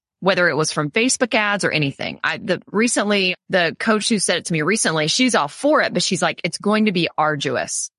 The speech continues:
It's going to be arduous for you to try to build your business with the established entrepreneur." And I think because,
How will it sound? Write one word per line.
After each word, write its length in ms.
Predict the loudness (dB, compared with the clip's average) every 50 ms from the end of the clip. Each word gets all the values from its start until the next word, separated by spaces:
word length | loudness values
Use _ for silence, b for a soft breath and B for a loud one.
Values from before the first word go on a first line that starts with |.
| _ _ _
It's 160 | -10 -8 -4
going 240 | 0 2 2 2 2
to 60 | 2
be 160 | 2 0 0 0 0
arduous 580 | 0 0 0 0 2 2 4 4 2 2 0
for 120 | -2 -2 -2
you 480 | 0 0 0 0 2 0 0 -2 -2
to 160 | -4 -8 -10 -10
try 360 | -6 -4 -2 0 0 0 -2
to 180 | -4 -4 -6
build 580 | -2 0 2 2 4 4 4 2 2 2 0 0 -2 _ _ _ _ _ _ _ _ _ -8
your 140 | -6 -4 -2
business 600 | 0 2 2 2 2 0 -2 -2 -2 -4 -6 -10 _ -6
with 300 | -2 0 2 2 0 -2 _ -6
the 200 | -2 0 0 0
established 420 | 0 -2 -2 -2 -2 -2 -2 -2
entrepreneur." 560 | -2 -4 -2 -2 0 2 2 2 0 -2 -4 _ _ _ _ _ _ _ -4
And 240 | -2 -2 -2 -2 -2
I 80 | -4 -4
think 300 | -4 -2 -2 -2 0 2
because, 800 | 0 0 0 0 -2 0 0 2 2 2 2 2 0 -2 -6